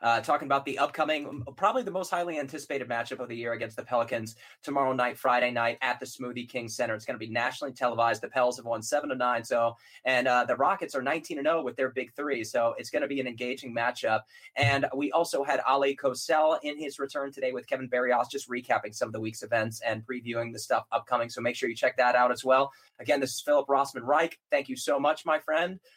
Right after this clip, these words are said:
Uh, we'll talk to you guys again soon. Let's go, Pels. All right, what's up, guys? Here is part two of our Trade-a-palooza. First, we had Philip Rossman Reich, and now we have Josh Bowe of Mavs Moneyball. What's going on, Josh?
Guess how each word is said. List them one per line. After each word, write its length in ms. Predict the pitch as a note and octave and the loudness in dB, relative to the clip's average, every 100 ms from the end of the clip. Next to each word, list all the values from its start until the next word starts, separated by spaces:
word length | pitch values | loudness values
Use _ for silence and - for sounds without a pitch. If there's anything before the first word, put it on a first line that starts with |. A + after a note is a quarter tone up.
| - | -4
Uh, 280 | B2 C3 C3 C3 | 2 4 4 2
we'll 120 | - | 0
talk 200 | D#3 - | 0 0
to 60 | |
you 60 | E3+ | 2
guys 260 | D#3+ E3 D#3+ | 4 2 2
again 220 | E3+ E3 | -2 -2
soon. 360 | F#3+ G#3+ B2 G#2 | -4 -4 -4 -2
Let's 160 | B2 B2+ | -4 -2
go, 140 | D3 | -2
Pels. 580 | D3+ F#3 F#3 A#2+ - - - - - _ _ _ - | 2 4 4 0 -6 -14 -16 -16 -16 _ _ _ 0
All 180 | C3+ C3 | 4 6
right, 200 | C3 A#2+ | 4 4
what's 200 | C3+ C#3 | 2 4
up, 140 | B2 | 2
guys? 360 | C3 C3 B2+ B2+ | 4 4 4 2
Here 220 | D3 D3 | -2 0
is 260 | C#3 C3 - | 0 -4 -4
part 340 | - D3 B2 | -2 0 -2
two 340 | A2 C#3+ D#3 | -4 -4 -2
of 100 | - | 0
our 120 | A#2+ A2+ | 0 0
Trade-a-palooza. 760 | - C#3+ C#3 B2+ C3 C#3 D3 | -2 -2 -4 -4 -4 -2 -4
First, 300 | - C#3 C3+ | -2 -4 -2
we 80 | C#3 | -2
had 140 | B2 | -2
Philip 240 | - D3 A#2+ | -2 -4 2
Rossman 400 | C3 C3+ - A#2 | 2 2 0 0
Reich, 240 | C3 E3 B2+ | 2 2 -2
and 140 | A#2+ | 0
now 220 | C3 D#3 | 2 2
we 100 | F3 | 2
have 320 | C3 C#3 B2+ - - _ B2 | 2 2 2 -4 -20 _ -12
Josh 600 | A2+ C3+ C#3+ F3 G3 C3 | -6 0 2 2 0 -6
Bowe 560 | A2+ C3+ C#3 F#3+ A3 - | 0 4 4 4 2 2
of 160 | B2 | -2
Mavs 460 | A#2 C#3 E3 G#3 - | 0 0 0 0 -2
Moneyball. 480 | C3 D#3+ F3+ G#3 G3+ | -2 0 2 2 2
What's 120 | - | 0
going 220 | F#3+ F#3 | -2 0
on, 160 | G#3+ C#4 | -2 -2
Josh? 400 | A2+ D3+ - | -4 -4 -6